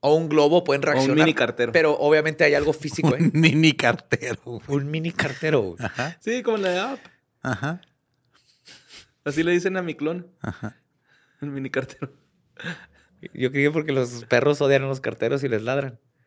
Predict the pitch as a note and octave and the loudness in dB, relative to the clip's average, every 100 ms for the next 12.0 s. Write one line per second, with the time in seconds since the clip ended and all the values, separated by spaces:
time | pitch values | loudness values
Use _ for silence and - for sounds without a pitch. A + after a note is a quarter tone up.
0 | _ _ _ _ - F3+ E3+ E3+ G#3+ A2+ | _ _ _ _ -10 -6 -4 -6 -6 -6
1 | - F3+ G3+ _ A#2+ A#2 A2 A2+ A#2+ _ | -8 -12 -12 _ -10 -2 -2 -4 -14 _
2 | - E3 D#3+ E3 E3+ D#3+ D#3+ - D3+ C3+ | -10 -10 -10 -14 -12 -10 -12 -10 -12 -12
3 | C3+ C#3 D#3 C3 C3 C3 B2 C3 - _ | -10 -6 2 4 4 -2 -4 -12 -18 _
4 | _ _ B2+ A#2 A#2+ B2 - G#2 F#2+ F#2 | _ _ -16 -14 -16 -16 -8 -6 -6 -8
5 | - E2 E2 _ - - - - _ - | -12 -16 -18 _ -12 -12 -18 -20 _ -14
6 | F#2 E2+ E2 F2+ E2 E2 F2 - F2+ - | -12 -10 -10 -10 -10 -12 -14 -12 -12 -12
7 | E2 F2 E2 C3 - E2+ F2+ F2+ F#2 D3+ | -12 -12 -4 -4 -4 -10 -10 -8 2 2
8 | D3 - D3+ D#3 - G3+ D#3 D3 C#3 D#3 | 2 -2 -4 0 4 4 6 2 0 -2
9 | D3 D3 D3+ D#3 D3 B2+ D#3 F#3 F#3+ C3+ | -2 -2 -2 -2 -4 -4 -6 -6 -10 -2
10 | B2 F3 G3+ F3+ D#3+ D#3+ D3 E3 D#3 E3+ | 4 6 8 8 8 4 6 6 6 6
11 | E3 D3+ - A#2+ C#3 C#3+ - G#3+ - | 6 6 2 0 0 0 0 0 -2